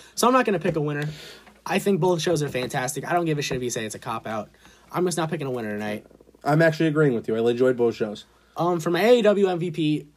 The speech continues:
Speaker 1: it's gotta be Kenny Omega, 'cause he had to put that street fight together. That had to be all him.
Speaker 2: Oh, that was all him.
Speaker 1: And it was just so much fun.
Speaker 2: My A E W M V P is going to be M J F,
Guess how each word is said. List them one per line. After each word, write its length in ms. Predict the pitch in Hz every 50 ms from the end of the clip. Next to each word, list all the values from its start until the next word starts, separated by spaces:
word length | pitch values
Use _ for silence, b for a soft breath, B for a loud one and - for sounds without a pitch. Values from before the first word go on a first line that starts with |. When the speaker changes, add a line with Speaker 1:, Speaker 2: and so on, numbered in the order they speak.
| _ _ _
Speaker 1:
it's 160 | - 160 156
gotta 160 | - 202 190
be 120 | 170 170 165
Kenny 220 | - 170 151 135
Omega, 320 | 127 131 127 123 127 123 117
'cause 160 | 117 - 127 127
he 160 | 131 127 - - -
had 120 | 156 139 135
to 60 | 127
put 140 | - 143 135
that 120 | 107 104
street 240 | 101 - - 110 104
fight 160 | - 104 98
together. 240 | 90 92 95 92 101
That 80 | 117 127
had 100 | 170 151
to 60 | 131
be 80 | 127 123
all 140 | 107 104
him. 280 | 104 - 104 101 92 92 -
Speaker 2:
Oh, 160 | 196 160 151
that 160 | 147 156 156
was 200 | 151 160 151 123
all 140 | 127 117 110
him. 260 | 117 117 107 107 98 -
Speaker 1:
And 400 | - 127 139 139 127 120 127 131 - -
it 60 | 147
was 220 | 143 139 135 - - _ _ _ -
just 220 | - 190 - -
so 160 | - 190 147
much 220 | 120 113 101 - -
fun. 340 | - 104 98 95 95 - - _ _ b b b b b b b b b b _
Speaker 2:
My 420 | - 160 170 180 196 214 220 214 -
A 120 | - 185 180
E 200 | 180 175 180 170
W 460 | 156 160 160 151 143 147 143 143 143 143 -
M 160 | 147 156 156
V 220 | 151 160 156 151
P 380 | 147 - - 127 117 113 113 113
is 220 | - 107 110 104
going 380 | 95 - 131 131 139 143 143 139 -
to 160 | - - 131
be 420 | 113 - 113 107 107 104 104 98 - b b b b b b b b b b -
M 180 | 151 170 180
J 240 | 165 160 170 156 147
F, 380 | 127 123 120 - - - -